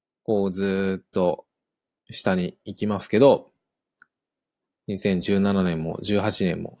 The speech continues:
なく、今現在に至ると。で、今がここですね。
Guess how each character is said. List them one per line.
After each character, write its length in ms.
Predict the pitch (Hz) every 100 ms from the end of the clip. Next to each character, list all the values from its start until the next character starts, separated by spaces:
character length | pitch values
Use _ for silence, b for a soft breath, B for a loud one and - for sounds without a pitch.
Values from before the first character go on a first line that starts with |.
| 113
な 160 | 123
く、 340 | - - - _ _ _ _ _ _ _ _ _ -
今 160 | 104
現 200 | 95 98
在 160 | 87 113
に 80 | 107
至 180 | 90 87
る 80 |
と。 100 | - - _ _ -
で、 80 | 170
今 240 | 175 131
が 220 | 143 113
こ 140 | - 92
こ 120 | 85
で 80 | 80
す 100 | 131
ね。 240 | 139 -